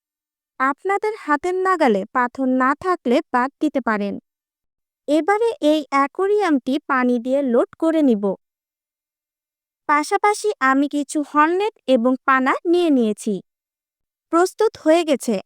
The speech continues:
আমাদের গাপ্পি মাছের ব্রিডিং ট্যাঙ্ক। গাপ্পি মাছের ব্রিডিং ট্যাঙ্কটি আপনাদের কেমন লেগেছে অবশ্যই কমেন্টে জানিয়ে দিবেন। আসলে যতটা সম্ভব প্ল্যান রাখার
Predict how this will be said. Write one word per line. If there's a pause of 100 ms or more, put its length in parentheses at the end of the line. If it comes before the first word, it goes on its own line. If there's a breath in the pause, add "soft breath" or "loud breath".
(100)
আমাদের
গাপ্পি
মাছের
ব্রিডিং
ট্যাঙ্ক। (1080)
গাপ্পি
মাছের
ব্রিডিং
ট্যাঙ্কটি (200)
আপনাদের
কেমন
লেগেছে (160)
অবশ্যই
কমেন্টে
জানিয়ে
দিবেন। (1500)
আসলে
যতটা
সম্ভব (120)
প্ল্যান
রাখার